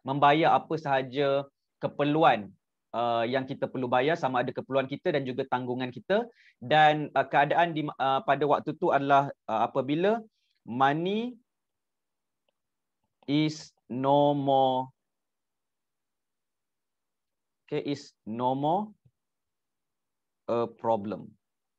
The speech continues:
Uh, itu adalah target, uh, kewangan yang saya, uh, cuba untuk sa-, capai.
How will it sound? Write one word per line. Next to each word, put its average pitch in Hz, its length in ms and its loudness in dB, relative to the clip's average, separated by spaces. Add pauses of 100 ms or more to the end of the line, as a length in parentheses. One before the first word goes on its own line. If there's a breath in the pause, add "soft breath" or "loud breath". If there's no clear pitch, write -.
(720)
Uh, 95 240 -8
itu 135 160 -2
adalah 151 320 4
target, 147 480 0 (560)
uh, 131 160 2
kewangan 143 640 0
yang 131 240 0
saya, 135 720 -2
uh, 120 320 -2
cuba 151 320 -2
untuk 139 240 -10
sa-, - 240 -6
capai. 135 480 2